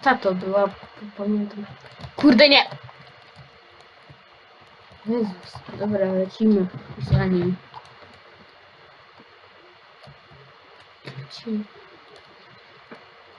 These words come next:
Specjalnie przyjechałem o dziewiętnastej, żeby było fajnie w nocy. Wiecie? To jest taka trochę powolna.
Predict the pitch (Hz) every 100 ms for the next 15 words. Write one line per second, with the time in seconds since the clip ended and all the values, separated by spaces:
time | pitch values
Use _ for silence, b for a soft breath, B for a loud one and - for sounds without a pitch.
0 | - - - - - - - - - 220
1 | 208 262 285 302 277 262 240 226 226 220
2 | 202 202 190 180 180 - 208 196 190 214
3 | 185 180 - 170 170 170 180 175 180 180
4 | 180 - 180 175 165 - 180 170 - 170
5 | - - - - - - - - - -
6 | - - - - - 143 - 202 208 -
7 | - - - - - - - - - -
8 | - 359 - - - - - - - -
9 | - - - - - - 349 - - -
10 | - - - - - - 247 240 233 -
11 | 226 208 202 202 208 208 196 180 180 190
12 | 202 202